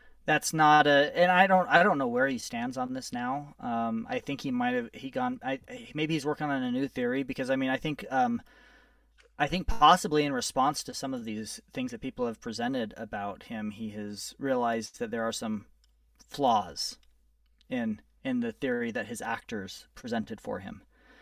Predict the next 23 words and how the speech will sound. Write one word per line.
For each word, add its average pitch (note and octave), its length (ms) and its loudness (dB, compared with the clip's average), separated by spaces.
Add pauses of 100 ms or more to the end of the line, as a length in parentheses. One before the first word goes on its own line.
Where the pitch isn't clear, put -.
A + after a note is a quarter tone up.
(400)
Um, A2+ 420 -2 (140)
and A#2+ 100 -8
so B2+ 220 0
I B2 120 2
think C3 240 -6
he B2+ 180 -4
is A2+ 240 -6 (240)
possibly D3+ 540 0
going C#3+ 300 -2
back C3 280 0
to C3 120 -8
the, A#2+ 300 -4
uh, A2+ 280 2
the A2+ 120 -4
shot A#2+ 460 0
going A#2 420 -2
in A#2+ 180 -4
through A#2+ 160 -8
the A2+ 100 -2
nose, A2+ 300 -2
out A2+ 220 -2
through A#2 200 -8
the, G#2 420 -2